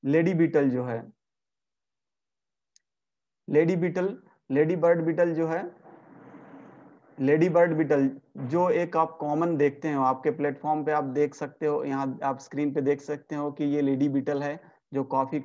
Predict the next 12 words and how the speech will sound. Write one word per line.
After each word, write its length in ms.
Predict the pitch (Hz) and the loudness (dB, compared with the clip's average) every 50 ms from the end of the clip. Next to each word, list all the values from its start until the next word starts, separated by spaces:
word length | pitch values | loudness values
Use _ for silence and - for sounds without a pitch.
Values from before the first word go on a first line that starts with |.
| - - - - - | -8 -14 -20 -14 -8
कॉमन 280 | - 135 131 135 143 143 | -6 -2 0 0 2 2
मा-, 400 | 147 143 139 139 131 131 - - | 2 0 0 -2 -4 -6 -8 -8
मतलब 260 | 143 131 139 143 139 | -6 -4 -4 -6 -6
कॉमनली 460 | 139 131 139 147 175 175 175 175 170 | -6 -4 -4 -2 -2 -2 -2 -2 -2
ये 340 | 165 156 156 151 151 156 - - _ _ _ - | 0 0 2 2 0 0 -4 -10 _ _ _ -2
आपके 260 | 135 135 135 - 147 | -2 -2 0 -2 -6
किसी 260 | 151 160 143 143 160 151 | -6 -6 -4 -2 0 0
भी 100 | 156 151 | 0 -2
खेतों 300 | - 151 131 - 151 147 | -2 -4 -6 -2 -2 -2
में 120 | 147 143 | 0 2
मिल 200 | 139 143 147 143 | 2 2 2 4
जाएगा। 440 | 139 139 131 131 131 139 160 180 | 4 2 2 2 0 -2 -4 -6